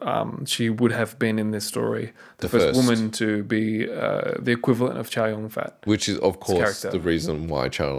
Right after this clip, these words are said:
Speaker 2: Yun-fat's character died was because of that's, that exact idea, that
Speaker 1: Yeah.
Speaker 2: the rejection of the,
Speaker 1: Mm.
Speaker 2: of the woman
Speaker 1: Mm.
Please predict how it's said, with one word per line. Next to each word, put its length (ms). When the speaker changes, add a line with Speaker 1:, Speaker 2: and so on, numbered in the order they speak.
Speaker 2:
Yun-fat's 380
character 380
died 500
was 140
because 340
of 100
that's, 440
that 320
exact 560
idea, 500
that 40
Speaker 1:
Yeah. 160
Speaker 2:
the 100
rejection 680
of 120
the, 60
Speaker 1:
Mm. 280
Speaker 2:
of 160
the 60
woman 400
Speaker 1:
Mm. 180